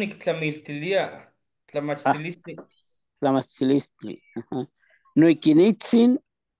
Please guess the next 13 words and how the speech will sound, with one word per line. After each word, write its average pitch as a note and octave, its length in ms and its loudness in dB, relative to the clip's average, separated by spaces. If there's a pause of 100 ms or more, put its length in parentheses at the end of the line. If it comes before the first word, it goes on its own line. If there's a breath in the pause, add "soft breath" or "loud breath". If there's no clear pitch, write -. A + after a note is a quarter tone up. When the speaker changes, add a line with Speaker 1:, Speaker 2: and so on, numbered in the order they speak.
(320)
Speaker 2:
aquí D#3 400 0
terminaría D#3+ 960 0
la C3+ 300 -4
enseñanza, C#3 1040 -4
hermanito. C#3+ 640 -8 (1040)
Speaker 1:
Ujú. C3 120 -20
Speaker 2:
Entonces, F3+ 480 2
la D#3+ 160 6
otra G#3 300 0
cosa F#3+ 320 -2
dice, D3+ 500 -6 (160)
adverbios. D3 920 -2 (1160)
Maestro, F#3+ 540 0